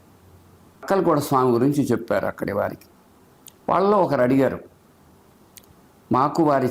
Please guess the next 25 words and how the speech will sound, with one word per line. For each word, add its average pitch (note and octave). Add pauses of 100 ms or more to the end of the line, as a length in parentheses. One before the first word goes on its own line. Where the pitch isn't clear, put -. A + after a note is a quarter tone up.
చరిత్ర E3+
ఇంగ్లీష్లో D#3
ఎప్పుడు B2
లభిస్తుంది?" A2
అని. F2+ (1500)
స్వామి D#3+
రామతీర్థ E3+ (680)
వివేకానంద F3
స్వామి D3
తరువాత F3+
అంత C#3+
ప్రశస్తంగా D#3+
యాత్రలు C#3
చేసి C3+
ప్రపంచమంతా C3
తిరిగి B2 (560)
భారతీయ D3+
ఆధ్యాత్మికతను C3+
చాటిన B2+
వారని B2
మీ A#2+
అందరికీ G#2+ (220)
తెలిసిన G#2+
విషయమే G#2+
కదా. F#3